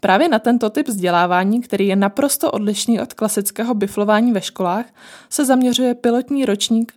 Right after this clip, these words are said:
Festivalu umění a kreativity ve vzdělávání. Od středy dvacátého ledna do soboty šestého února ho pořádá Centrum současného umění docs.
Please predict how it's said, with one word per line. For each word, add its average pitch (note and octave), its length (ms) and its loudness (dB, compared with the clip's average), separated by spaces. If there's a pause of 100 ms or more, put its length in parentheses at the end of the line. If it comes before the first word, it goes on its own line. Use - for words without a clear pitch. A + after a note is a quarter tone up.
Festivalu A#3 500 0
umění G#3 640 0
a G3+ 60 -2
kreativity G#3+ 720 -2
ve G3+ 140 -2
vzdělávání. F3+ 920 -2 (1040)
Od D4 120 -4
středy B3+ 340 0
dvacátého G#3 680 0
ledna G3 460 -2
do B3 120 -2
soboty G3+ 440 -2
šestého G#3 580 -2
února F#3 520 -2
ho A#3 180 -6
pořádá G3+ 520 0
Centrum A#3+ 460 -2
současného G3 680 -4
umění F3 520 -4
docs. F3+ 500 -4